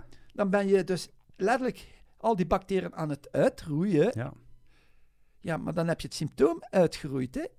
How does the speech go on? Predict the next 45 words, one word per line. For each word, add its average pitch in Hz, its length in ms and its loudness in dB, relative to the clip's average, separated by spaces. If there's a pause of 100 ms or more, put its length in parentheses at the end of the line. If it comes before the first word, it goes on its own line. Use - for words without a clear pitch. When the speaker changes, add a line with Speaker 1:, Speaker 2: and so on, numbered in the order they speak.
(680)
Speaker 1:
Maar - 140 -4
het - 100 -4
conflict 339 540 -4 (200)
was 190 200 -2
nog 160 160 -4
act-, - 280 -12
Speaker 2:
Ja. - 100 -4
Speaker 1:
allee, 202 280 4 (180)
eh, 175 240 -2
ge-, - 120 -6
het 185 140 -4
maakt, 190 360 2
s-, - 160 -12
eh, 190 240 0
medicijnen 190 600 2
maakt 190 200 0
het - 120 -14
weer 202 180 0
conflictactief, 175 640 -4
dat 160 120 2
ga - 100 -6
ik 156 80 -6
zeggen. 143 360 -4 (440)
Maar, 185 260 4 (460)
eh, 185 420 4
eh, 175 80 4
medicijnen 220 500 2
nemen 214 160 4
nooit 269 160 4
niet 247 100 -4
de 202 100 -2
oorzaak 220 360 4
van 156 100 -4
de 135 60 -8
ziekte - 260 -10
weg, 123 200 -10
ik - 80 -18
ga - 80 -12
het - 80 -12
zo 185 120 -2
Speaker 2:
Nee, 170 80 2
Speaker 1:
zeggen. 113 340 -10
Speaker 2:
ja, 117 100 -10
precies. - 280 -14
Speaker 1:
Hè? 190 60 0